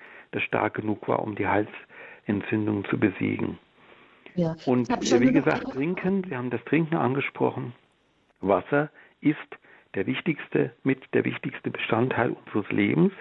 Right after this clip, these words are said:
Speaker 1: Wir bestehen selber aus fünfundsiebzig Prozent Wasser. Also, da, wenn der Wasserhaushalt nicht stimmt, man könnte medizinisch auch sagen, wenn der Elektrolythaushalt nicht stimmt, das sind also die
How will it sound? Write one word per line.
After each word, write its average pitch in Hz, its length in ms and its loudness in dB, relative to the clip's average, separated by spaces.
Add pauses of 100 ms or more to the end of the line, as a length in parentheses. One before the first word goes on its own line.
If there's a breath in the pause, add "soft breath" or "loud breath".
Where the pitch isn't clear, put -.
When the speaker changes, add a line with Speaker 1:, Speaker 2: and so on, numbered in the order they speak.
(460 loud breath)
Speaker 1:
Wir 127 120 4
bestehen 120 440 4
selber 110 280 4
aus 131 140 -4 (100)
fünfundsiebzig 143 560 -6
Prozent 120 420 -4
Wasser. 196 400 0
Also, 135 420 -2 (120)
da, 117 240 4
wenn 120 180 0
der 113 140 4
Wasserhaushalt 131 720 -2
nicht 110 160 -4 (140)
stimmt, 185 400 2 (580 loud breath)
man 110 240 -2
könnte 117 260 2
medizinisch 110 680 0
auch 107 340 -2
sagen, 107 320 0
wenn 98 120 -6
der - 180 -4
Elektrolythaushalt 127 1120 0
nicht 123 160 -4
stimmt, 131 240 -2
das 104 100 -4
sind 104 80 -6
also 98 220 -4
die 98 180 -2